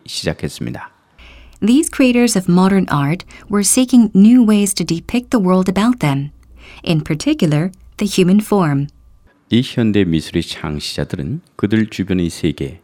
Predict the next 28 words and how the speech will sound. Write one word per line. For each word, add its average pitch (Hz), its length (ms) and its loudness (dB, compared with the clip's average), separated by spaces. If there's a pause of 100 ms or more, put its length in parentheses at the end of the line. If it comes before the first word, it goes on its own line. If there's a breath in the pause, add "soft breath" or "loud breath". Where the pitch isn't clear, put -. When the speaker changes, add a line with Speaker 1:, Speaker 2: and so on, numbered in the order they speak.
(160)
Speaker 1:
특히 143 400 -2
인간의 90 560 0
형태를 120 500 -4
묘사하는 85 680 -6
새로운 139 420 -2
방식을 90 440 -8
찾고 - 280 -4
있었습니다. - 560 -8 (880 soft breath)
Speaker 2:
Much 269 300 6
of 339 60 0
the 269 180 6
art 233 200 2
they 202 120 0
collected 180 500 0
came 175 280 0
from 160 160 0
the 151 100 2
French 180 400 -2
colonies 160 500 0
in 185 160 4
Africa. 156 580 -2 (500)
Speaker 1:
그들이 110 340 4
수집한 113 380 -6
상당수의 92 800 -4
예술 80 260 -2
작품은 95 500 -6 (160)
아프리카에 80 600 -4
있는 120 340 -4